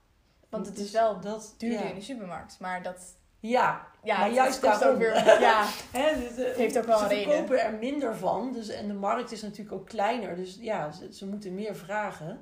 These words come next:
Speaker 1: Ja.
Speaker 2: Maar goed, ja, als ik kijk naar wat ik het liefst zou willen, is het gewoon dat elke boer, ehm,
Speaker 1: Biologisch.
Speaker 2: biologisch tuiniert, of in ieder geval aan de randen van de akkers, eh,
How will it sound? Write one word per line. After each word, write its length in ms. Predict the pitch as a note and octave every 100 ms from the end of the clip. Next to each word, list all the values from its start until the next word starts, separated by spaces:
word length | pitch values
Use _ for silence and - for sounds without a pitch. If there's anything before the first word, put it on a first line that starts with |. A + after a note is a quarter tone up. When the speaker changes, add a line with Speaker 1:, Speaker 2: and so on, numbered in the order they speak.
| -
Speaker 1:
Ja. 280 | - G3+ F3+ - _ _ _ _
Speaker 2:
Maar 220 | - F#3+ F#3+
goed, 220 | C4 -
ja, 220 | G#3 F3+
als 120 | E3
ik 80 | F#3
kijk 220 | G#3+ F#3
naar 180 | F#3 F3
wat 160 | F#3 F#3+
ik 80 |
het 120 | G3 F#3
liefst 220 | G#3+ A3
zou 180 | F#3+ E3+
willen, 260 | A3+ A3+
is 80 | E3+
het 120 | E3+
gewoon 360 | - F#3+ F3+ F3+
dat 260 | F#3 F3+ -
elke 300 | G3 G3 G3
boer, 640 | E3 G3 G3+ G3 G3 - -
ehm, 440 | - G3 F#3+ F#3+ G3 G3 -
Speaker 1:
Biologisch. 540 | - F#3+ G3+ A#3 A#3 G3+
Speaker 2:
biologisch 680 | A3+ A3+ A3 B3 C4 B3 -
tuiniert, 400 | - G3+ A#3+ A3
of 140 | F#3
in 80 | A3
ieder 200 | C4+ C4+
geval 500 | A3+ A3+ A3+ A3+ A#3 - - - _
aan 200 | - A3+
de 100 | G#3+
randen 380 | G3+ G#3 C4 B3+
van 200 | A#3+ A#3+
de 80 | A#3
akkers, 600 | - B3+ B3+ B3 C4 -
eh, 440 | - A#3+ A#3+ A#3